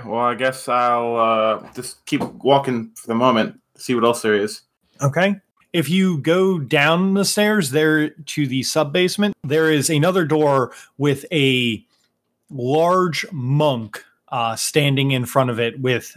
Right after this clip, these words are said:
Speaker 2: uh, his arms crossed. As that you come down the stairs, he looks up to you with a, like, pointed stare.
Speaker 1: Does he say anything?
Speaker 2: What do you want?
Speaker 1: Oh, I'm just, uh, you know,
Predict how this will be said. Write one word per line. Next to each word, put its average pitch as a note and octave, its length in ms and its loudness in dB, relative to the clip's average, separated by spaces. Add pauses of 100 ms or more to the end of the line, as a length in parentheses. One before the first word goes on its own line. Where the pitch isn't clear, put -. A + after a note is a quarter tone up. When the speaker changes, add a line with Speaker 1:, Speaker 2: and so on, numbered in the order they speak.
Speaker 2:
uh, A2+ 520 2
his B2 280 -2
arms G#2+ 380 -2
crossed. - 580 -8 (340)
As A#2+ 320 -2
that C3+ 120 -4
you C3 180 -2
come C#3 200 2
down C3 200 2
the A#2+ 80 -4
stairs, A#2+ 480 0
he C3 180 -2
looks B2 460 0
up C3 180 0
to C#3 140 0
you A2+ 500 0
with A#2 400 -2
a, A2 560 0
like, G#2+ 600 -4 (840)
pointed C3 540 2
stare. G#2+ 680 0 (360)
Speaker 1:
Does A#2+ 140 -8
he A#2 100 -2
say A#2 260 -2
anything? E3+ 380 -2 (380)
Speaker 2:
What A2 140 2
do G#2 60 4
you F#2+ 120 0
want? F#2 320 -4 (680)
Speaker 1:
Oh, A2+ 120 2
I'm C3+ 200 2
just, C#3 280 -4
uh, A2 400 4 (220)
you F#3+ 100 -6
know, B2 320 2